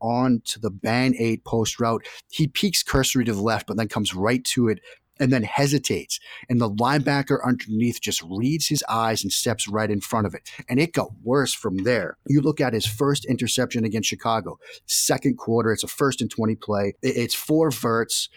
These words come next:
uh, versus a cover two look. And you get that cover two look, you're sort of bracketing that, you know, middle linebacker, that tamper two linebacker. He looks at this inside seam route from the left and just freezes.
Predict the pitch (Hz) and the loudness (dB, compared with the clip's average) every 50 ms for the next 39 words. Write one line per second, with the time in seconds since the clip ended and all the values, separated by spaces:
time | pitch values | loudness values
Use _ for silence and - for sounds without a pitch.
0 | - - 98 95 95 - 123 123 123 135 120 117 113 - - - 123 - 113 - | -8 -4 -2 -2 0 2 0 2 2 0 0 -2 -2 -2 -2 -2 -2 -2 -2 -4
1 | - - 117 107 98 98 104 92 82 - - - - - - - - - - 135 | -2 -2 -2 -2 0 0 0 0 -2 -2 -8 -14 -18 -18 -18 -18 -14 -8 -4 -2
2 | 135 127 123 123 - - _ _ - 135 120 117 127 120 - 156 151 151 170 147 | 0 2 0 0 -2 -8 _ _ -10 -6 -4 -4 -2 0 0 0 0 0 0 -2
3 | 147 - 156 139 135 123 - - 127 113 123 127 123 123 - 107 107 - - 127 | 0 0 0 0 0 0 0 0 0 2 2 2 2 0 -2 -4 -2 0 0 -2
4 | 123 107 - 101 117 120 - - 113 123 113 113 110 107 104 98 - 107 113 120 | -2 -2 -2 -2 -2 -2 0 0 0 2 2 2 2 2 0 0 -2 0 0 2
5 | 113 101 95 101 107 120 123 113 104 110 113 113 104 92 120 117 110 - 113 104 | 2 2 2 2 2 2 2 2 2 2 2 2 2 2 0 0 0 0 -2 -2
6 | 98 - - - 123 113 - - - - 123 107 104 107 110 110 98 110 107 104 | -2 -2 0 0 0 0 -2 -4 -4 -2 -2 0 0 0 0 0 0 0 0 -2
7 | 98 - 127 113 - _ - - - 143 131 120 117 117 135 165 - - - - | 0 -2 -2 -4 -4 _ -6 -2 0 2 2 2 2 0 0 0 0 -2 -4 -2
8 | 127 123 123 113 - - 104 - - - 139 131 139 - - 135 123 123 110 - | 0 -2 -2 -2 -2 -2 -2 0 0 2 2 2 2 2 2 2 2 0 0 0
9 | - - 120 120 113 110 110 110 107 - - - 104 104 107 104 95 98 107 104 | 0 2 2 2 2 4 2 2 0 -2 -4 -6 -4 -2 0 0 0 2 2 0
10 | 90 - - - - - - - - - - _ - 131 120 110 101 - 101 - | 0 0 -4 -8 -10 -12 -16 -16 -16 -18 -14 _ -4 -4 -2 -2 -2 -2 -2 -2
11 | - - - - - - - 113 127 151 180 220 233 190 120 - - - - - | -2 -4 -4 -6 -8 -8 -6 -2 0 2 2 4 2 2 0 -2 -6 -8 -8 -8
12 | - - | -8 -10